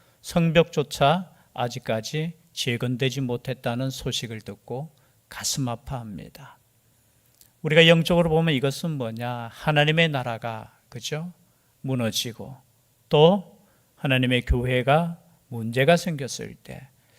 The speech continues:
때로는 우리의 마음이 어디에 있느냐를 돌아봤을 때 느헤미야를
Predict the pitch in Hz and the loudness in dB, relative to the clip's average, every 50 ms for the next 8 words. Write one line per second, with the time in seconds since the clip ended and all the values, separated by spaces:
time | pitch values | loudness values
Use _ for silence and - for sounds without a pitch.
0 | _ _ _ _ - _ _ _ _ - - - - 180 175 185 180 185 185 170 | _ _ _ _ -20 _ _ _ _ -18 0 4 6 8 8 8 8 8 6 6
1 | 156 156 165 165 156 147 143 131 120 120 120 120 123 135 135 131 127 123 113 135 | 8 8 10 10 10 8 6 4 4 2 2 0 0 0 0 0 -2 -4 -2 -2
2 | 135 131 131 123 117 117 117 113 113 113 110 110 110 110 110 107 107 107 107 113 | 0 0 0 0 -2 -6 -6 -6 -6 -6 -6 -6 -6 -6 -6 -6 -8 -8 -8 -8
3 | 135 135 135 131 131 - 135 120 120 110 113 104 98 - - 110 107 - - 120 | -6 -6 -6 -4 -4 -2 0 0 0 0 -2 -4 -4 -6 -10 -12 -12 -12 -10 -10
4 | 117 113 113 - - - 135 131 135 127 127 131 131 131 131 131 127 127 127 143 | -10 -10 -10 -12 -8 -2 2 4 6 8 8 8 8 6 6 6 6 6 6 4
5 | 147 151 160 | 4 2 2